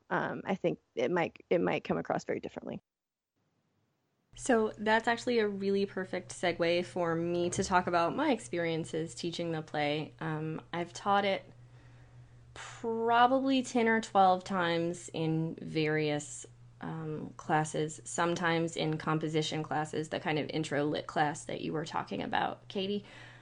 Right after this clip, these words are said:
Speaker 2: um, and also sometimes in, um, a, a drama overview class. Um,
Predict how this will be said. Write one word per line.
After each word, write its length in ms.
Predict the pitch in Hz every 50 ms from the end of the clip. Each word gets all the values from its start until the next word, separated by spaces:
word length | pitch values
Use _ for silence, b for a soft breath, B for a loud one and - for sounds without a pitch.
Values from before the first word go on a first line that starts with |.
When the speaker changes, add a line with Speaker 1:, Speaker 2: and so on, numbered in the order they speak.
| B B
Speaker 2:
um, 240 | - 180 170 165 160 -
and 160 | - 180 175
also 340 | 175 175 180 180 - 185 175
sometimes 800 | 165 - 170 165 165 165 170 175 165 160 156 160 160 160 160 - - - -
in, 420 | 180 180 165 156 156 156 139 156 - - -
um, 500 | 170 165 160 165 160 160 - 175 180 196 196 - - - - - - - - - - -
a, 440 | 170 165 160 156 160 151 156 - -
a 120 | - 175 170
drama 500 | 160 165 175 175 175 175 170 170 170 -
overview 640 | 165 170 165 170 175 170 175 180 180 185 175 175 -
class. 580 | - - 202 170 170 165 175 185 - - - - - - - b b b b b b b b b b b - - - - - - - - - - -
Um, 360 | 190 180 175 175 175 - -